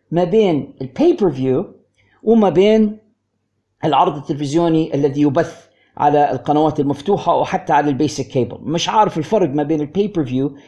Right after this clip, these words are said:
اللي الناس تدفع مقابلها فلوس. آه، لو قال لي إن باي بير فيو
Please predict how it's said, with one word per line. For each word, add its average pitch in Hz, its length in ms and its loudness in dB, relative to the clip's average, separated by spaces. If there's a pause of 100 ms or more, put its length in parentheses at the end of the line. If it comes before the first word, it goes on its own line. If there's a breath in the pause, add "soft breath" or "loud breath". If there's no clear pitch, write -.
(100)
اللي 139 160 -2
الناس 185 260 -2
تدفع 160 260 -2
مقابلها 160 440 -2
فلوس. 160 380 -4
آه، 156 260 2 (320 loud breath)
لو 156 160 4
قال 202 340 2
لي 151 180 -2
إن 156 200 0
باي 220 260 0
بير 190 180 0
فيو 131 240 -2